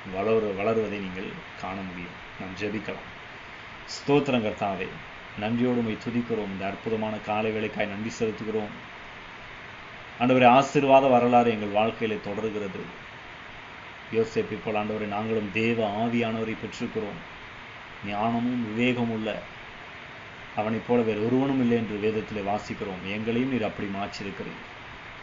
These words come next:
அவன் செய்ததை நாங்களும் செய்ய எங்களுக்கு கிருபை பாராட்டுகிறபடியால் நன்றி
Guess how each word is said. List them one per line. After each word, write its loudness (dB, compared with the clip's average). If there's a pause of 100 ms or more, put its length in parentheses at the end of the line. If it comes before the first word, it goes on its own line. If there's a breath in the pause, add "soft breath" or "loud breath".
(160)
அவன் -6
செய்ததை 0
நாங்களும் 2
செய்ய -2 (180)
எங்களுக்கு -6 (120)
கிருபை 6
பாராட்டுகிறபடியால் 6
நன்றி 0